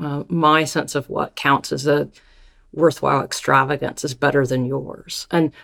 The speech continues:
for Epicurus, whatever extravagance counts as an extravagance for you, back to your utilitarian conception of desire, he's cool with that, right? If you really like Bud Light, if it's special for you, then he's like, "Great,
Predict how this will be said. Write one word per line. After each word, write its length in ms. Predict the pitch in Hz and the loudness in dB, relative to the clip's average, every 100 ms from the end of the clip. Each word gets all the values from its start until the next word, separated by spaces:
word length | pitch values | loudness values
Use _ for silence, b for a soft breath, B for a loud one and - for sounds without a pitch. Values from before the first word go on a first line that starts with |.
| B | B
for 240 | 202 - | 0 2
Epicurus, 580 | 285 - - 202 147 - | 2 2 2 2 2 -2
whatever 460 | 165 165 165 175 160 | 0 4 4 4 2
extravagance 920 | 135 - 151 147 147 143 131 - - | 0 2 2 2 0 -2 -2 -8 -8
counts 360 | - 160 147 | 2 2 4
as 140 | 151 135 | 0 -2
an 60 | 139 | -4
extravagance 580 | - 143 139 143 - | 0 0 2 -2 -4
for 140 | - 135 | -8 -6
you, 420 | 131 196 139 139 - | 2 4 4 -2 0
back 240 | 143 - | 0 0
to 120 | - | -4
your 140 | 143 139 | -2 -2
utilitarian 800 | 135 - 147 135 156 156 143 143 | -4 -2 0 0 0 2 2 0
conception 580 | 139 - - - 139 139 | -4 -2 -4 -4 -6 -6
of 100 | 131 | -6
desire, 420 | 131 135 170 131 | -4 -2 -4 -4
he's 160 | - 208 | -4 -4
cool 240 | - 277 | 2 2
with 140 | 147 143 | 2 0
that, 220 | 135 127 | -4 -4
right? 120 | 160 | 0
If 120 | 175 196 | 0 0
you 140 | 214 | 0
really 260 | 170 175 175 | 2 2 2
like 200 | 160 - | 0 2
Bud 220 | 156 151 | 0 2
Light, 380 | 151 147 151 - | -2 0 -2 2
if 80 | 185 | 2
it's 100 | 180 | 2
special 440 | - 170 - 147 | 0 0 2 0
for 160 | 139 139 | 2 2
you, 260 | 135 139 139 | 2 2 2
then 220 | 135 135 | 2 2
he's 320 | 147 147 - | 0 -4 -4
like, 200 | 139 - | -4 -2
"Great, 400 | 135 180 - - | 4 6 4 0